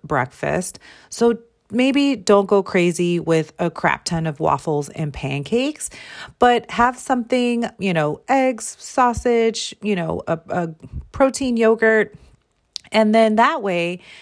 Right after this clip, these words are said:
the bulk of those calories and those carbs are going to be available for you for lunch and dinner. Also, protein is going to keep you fuller, right? So if you get a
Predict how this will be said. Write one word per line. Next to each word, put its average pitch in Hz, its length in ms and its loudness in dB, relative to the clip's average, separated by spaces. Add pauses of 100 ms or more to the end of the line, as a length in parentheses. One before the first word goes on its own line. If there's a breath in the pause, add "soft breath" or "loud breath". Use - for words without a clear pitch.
(260 loud breath)
the 196 100 4
bulk 208 300 4
of 185 140 -2
those 170 480 2 (100)
calories 156 640 0
and 147 240 -6
those 139 220 0
carbs 185 600 0
are 156 220 2
going 165 440 2
to - 120 -10
be 156 220 -8
available 160 920 2
for 160 220 -6
you 143 480 -2 (340 loud breath)
for 190 240 2
lunch 151 560 -2 (100)
and 139 300 -4
dinner. 110 440 0 (600 loud breath)
Also, 170 720 0 (280)
protein 196 680 0
is 175 200 -2
going 170 400 0
to 165 380 -6
keep 165 320 -10
you 147 140 -8
fuller, 175 760 0
right? 175 320 0
So 185 100 0
if 160 120 -4
you 170 80 -2
get 180 220 2
a 151 80 0